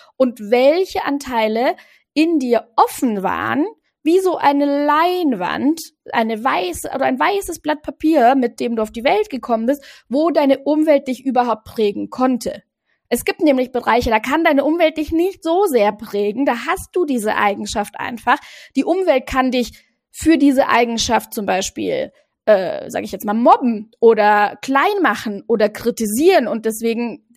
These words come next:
lebst du sie vielleicht nicht mehr gesund, weil du denkst, du musst es verstecken oder irgendwas und unterdrücken.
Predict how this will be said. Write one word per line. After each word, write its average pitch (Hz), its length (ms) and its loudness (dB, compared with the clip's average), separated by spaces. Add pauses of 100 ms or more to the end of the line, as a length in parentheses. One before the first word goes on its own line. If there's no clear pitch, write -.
lebst 247 300 -2
du 233 40 -4
sie 220 140 -4
vielleicht 220 320 -2
nicht 220 160 -8
mehr 214 120 -4
gesund, 254 360 -2
weil 220 100 2
du 214 60 0
denkst, 214 260 -4
du 208 100 -10
musst 214 180 -8
es 196 100 -10
verstecken - 540 -10
oder 185 340 -4
irgendwas 202 420 -4
und 196 120 -10
unterdrücken. 226 600 -6